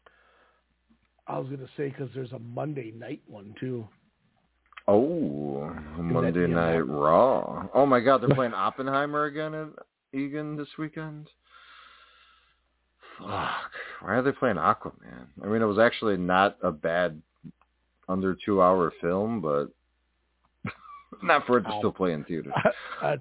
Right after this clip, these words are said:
Speaker 1: two hours and four minutes, it says.
Speaker 2: Yeah.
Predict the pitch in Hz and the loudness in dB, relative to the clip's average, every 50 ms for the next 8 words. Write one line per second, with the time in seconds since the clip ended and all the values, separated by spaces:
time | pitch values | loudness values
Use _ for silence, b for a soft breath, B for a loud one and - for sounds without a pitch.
0 | - - 220 226 226 220 220 196 156 175 160 131 - - 175 165 170 160 151 151 | -4 0 2 2 2 2 0 -2 -2 -4 -6 -6 -4 -2 0 0 0 0 0 -4
1 | 143 139 139 - - 139 - - 165 151 151 156 - _ _ B B B B B | -6 -6 -12 -16 -20 -14 -6 -4 -4 -2 -2 -4 -6 _ _ B B B B B
2 | B B B B B B 98 92 80 67 62 | B B B B B B 2 2 2 2 -2